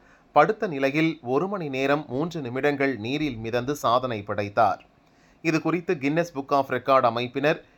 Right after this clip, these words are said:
இரண்டாயிரத்து இருபத்தைந்து நவம்பர் ஒன்பதில் சாதனையாளர் விருது வழங்கியது. இந்நிலையில் கிருஷ்ணகிரி மாவட்ட விளையாட்டரங்கில் உள்ள நீச்சல் குளத்தில்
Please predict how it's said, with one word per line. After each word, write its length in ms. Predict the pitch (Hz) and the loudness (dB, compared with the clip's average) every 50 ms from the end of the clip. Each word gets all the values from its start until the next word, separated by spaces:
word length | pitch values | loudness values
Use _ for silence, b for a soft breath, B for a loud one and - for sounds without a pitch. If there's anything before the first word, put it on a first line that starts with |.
| b b b | b b b
இரண்டாயிரத்து 600 | 135 139 151 160 165 160 160 156 156 156 151 - | 0 2 6 6 6 6 6 2 -2 -4 -4 -4
இருபத்தைந்து 720 | 127 127 123 - 175 - 135 127 131 135 135 160 175 170 - | -6 -2 -4 -4 -2 -2 -2 -2 -2 -2 -2 -2 -2 -2 -4
நவம்பர் 520 | 120 123 127 131 151 175 170 180 156 113 | 0 0 2 2 0 -2 -4 -4 -6 -6
ஒன்பதில் 480 | 110 117 127 123 135 135 151 131 101 92 - | -6 -6 0 0 0 0 0 -4 -6 -6 -4
சாதனையாளர் 720 | 135 127 131 143 156 147 147 143 135 127 123 120 113 107 | 0 0 0 0 0 -2 -2 0 0 2 2 0 -2 -2
விருது 280 | 104 113 135 160 160 165 | -4 -4 -4 -4 -6 -4
வழங்கியது. 680 | 110 104 104 104 104 107 107 110 123 120 123 110 95 - - _ _ b b b b b b b | -4 -2 -2 -4 -4 -6 -6 -4 -2 -2 -2 -4 -4 -8 -16 _ _ b b b b b b b
இந்நிலையில் 480 | - 170 175 175 175 190 180 196 190 170 | -2 2 2 4 2 2 0 -2 -8 -8
கிருஷ்ணகிரி 480 | - 160 156 - 190 196 180 190 185 175 | -8 -8 -8 -6 -6 -6 -4 -4 -4 -2
மாவட்ட 420 | 160 156 151 151 151 151 - 156 | 0 2 2 2 0 -2 -6 -6
விளையாட்டரங்கில் 800 | 139 131 131 139 147 147 151 147 - 143 135 135 135 135 135 127 113 | -6 -2 -2 0 0 0 0 0 -2 -2 -2 -2 -4 -6 -8 -8 -6
உள்ள 220 | 123 127 131 131 | -6 0 0 0
நீச்சல் 380 | 127 123 127 135 135 143 135 123 | 0 0 -4 -6 -6 -8 -8 -6
குளத்தில் 540 | - 123 120 120 113 - 156 120 85 - | -4 -2 -2 -2 -2 -2 -6 -8 -8 -10